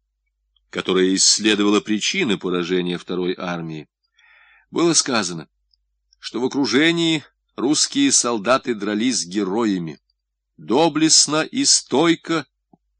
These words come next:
выдерживали огонь и натиск превосходящих сил противника и стали отходить лишь после полного истощения своих последних резервов.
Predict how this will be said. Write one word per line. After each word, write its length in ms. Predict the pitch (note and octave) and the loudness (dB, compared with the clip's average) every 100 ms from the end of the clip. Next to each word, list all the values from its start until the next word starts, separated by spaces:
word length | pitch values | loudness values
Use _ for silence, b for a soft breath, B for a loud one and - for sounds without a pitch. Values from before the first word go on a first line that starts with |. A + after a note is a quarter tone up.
| - | -2
выдерживали 760 | G#2+ B2 B2 B2 G#2 A#2+ A#2+ | 0 2 2 0 0 0 0
огонь 480 | A#2 A2+ G#2+ A2 G#2+ | 0 0 0 0 -4
и 160 | - G2 | -8 -6
натиск 580 | F#2+ A#2 - G2+ - - | 0 -2 0 -2 -2 -2
превосходящих 840 | G2+ G#2 - G2 G#2 F#2+ - F#2+ | -4 -2 -2 -4 -6 -6 -8 -10
сил 260 | - F#2+ E2+ | -8 -8 -8
противника 600 | F2+ - F#2+ E2 - - _ _ _ _ _ _ _ _ _ | -10 -8 -10 -10 -16 -20 _ _ _ _ _ _ _ _ _
и 100 | - | -6
стали 360 | - A2 A#2 A2 | -4 0 2 4
отходить 580 | G#2+ - G2+ A2 G#2 | 2 2 0 2 0
лишь 260 | F#2 F2+ - | -2 -4 -4
после 540 | A2 D#3 F#3 - E3 | 0 2 4 2 -2
полного 760 | D#3+ _ F#2+ B2 A#2+ A2+ A2+ A2+ | -6 _ 0 0 0 -4 -8 -10
истощения 920 | A2 - G#2+ - - F2 F2+ F2 E2 _ _ _ _ _ | -10 -8 -8 -8 -4 -4 -4 -8 -12 _ _ _ _ _
своих 380 | - - D#2 C#2+ | -14 -8 -8 -10
последних 680 | D2+ - D#2 D#2 D#2+ D#2 - | -8 -8 -6 -8 -8 -10 -10
резервов. 640 | D#2 C#2+ C#2+ B1+ - | -10 -8 -10 -14 -20